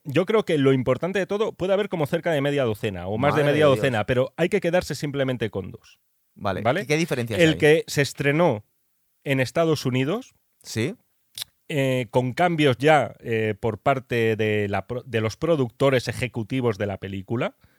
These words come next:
Speaker 1: que los impusieron de algún modo. Básicamente, una voz en off de Deckard, de Deckard, perdón, que está narrando la película.
Speaker 2: Y que odiaba
Speaker 1: Y
Speaker 2: a Harrison Ford, ¿no?
Speaker 1: Ahora hablamos de eso.
Speaker 2: Vale.
Speaker 1: Y un final feliz.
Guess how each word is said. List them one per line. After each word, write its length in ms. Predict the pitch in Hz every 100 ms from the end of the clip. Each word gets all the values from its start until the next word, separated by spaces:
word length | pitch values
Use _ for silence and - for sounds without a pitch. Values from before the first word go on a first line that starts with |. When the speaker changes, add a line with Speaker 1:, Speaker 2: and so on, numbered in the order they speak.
| _ _ _ _ _ _ _
Speaker 1:
que 120 | 117
los 220 | 110 104
impusieron 580 | 117 107 113 - 131 123
de 80 | 117
algún 260 | 107 107 104
modo. 300 | 110 123 208
Básicamente, 920 | 107 139 156 127 123 131 123 107 98 - _ _ _ _ _ _ _ _ -
una 240 | 160 165
voz 200 | 143 131
en 140 | 120
off 220 | 131 117 -
de 180 | 110 107
Deckard, 460 | 101 127 - 98 - _ _ _ _ _ -
de 140 | 123
Deckard, 320 | 131 120 104
perdón, 320 | 107 104 113
que 100 | 107
está 180 | 104 143
narrando 480 | 139 113 120 143 117
la 140 | 101
película. 540 | 101 107 123 135 135 - _ _ _
Speaker 2:
Y 140 | 151 143
que 160 | 143
odiaba 340 | 127 139 170 165
Speaker 1:
Y 60 |
Speaker 2:
a 20 |
Harrison 300 | 160 135 113
Ford, 180 | 107 175
¿no? 160 | 135 208
Speaker 1:
Ahora 200 | 127 131
hablamos 260 | 131 131 127
de 140 | 147
eso. 160 | - 180 135
Speaker 2:
Vale. 160 | 147
Speaker 1:
Y 20 |
un 80 | 190
final 320 | - 160 151
feliz. 480 | 139 110 95 95 _